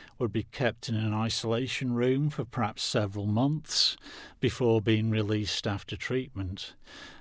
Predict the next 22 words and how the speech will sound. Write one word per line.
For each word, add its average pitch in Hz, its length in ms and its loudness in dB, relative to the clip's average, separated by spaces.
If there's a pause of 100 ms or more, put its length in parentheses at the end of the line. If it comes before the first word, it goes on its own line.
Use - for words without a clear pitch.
And 117 140 2
so 131 220 4
that 143 240 4
can 139 160 -2
be 117 120 4
massively 113 600 0
expensive, 113 680 -2
anything 135 380 0
from 120 200 -4
three 131 180 0
hundred 113 260 -4
thousand 113 720 2 (460)
to 147 180 4
a 123 40 6
million 113 500 4
pounds, 107 520 2
depending 110 520 0
on 110 180 2
complications 123 920 -2
and 131 120 -2
so 135 200 0
on. 160 200 0